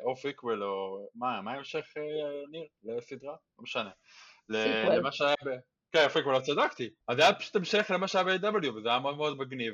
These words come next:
Speaker 1: והקהל הגיב לזה טוב מאוד, זה אומר שהוא כן, הוא כן סוג של, אה, הכיר אותו באיזושהי צורה,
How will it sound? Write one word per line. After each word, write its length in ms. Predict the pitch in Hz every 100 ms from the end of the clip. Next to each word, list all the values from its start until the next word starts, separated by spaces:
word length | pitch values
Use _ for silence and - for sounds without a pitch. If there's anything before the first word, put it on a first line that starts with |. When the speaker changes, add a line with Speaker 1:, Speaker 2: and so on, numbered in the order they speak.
| 101
Speaker 1:
והקהל 460 | 98 101 123 123 151
הגיב 260 | 139 147
לזה 180 | 135 123
טוב 180 | 127 120
מאוד, 260 | 110 110
זה 60 | 104
אומר 160 | 101 117
שהוא 220 | - 101
כן, 280 | - 143 160 120 _
הוא 140 | 104 -
כן 160 | 135 156
סוג 200 | - 120
של, 240 | - 113 104
אה, 260 | 101 101
הכיר 240 | 104 123 113
אותו 340 | 104 98 101
באיזושהי 440 | 98 107 117 - 101
צורה, 320 | 101 92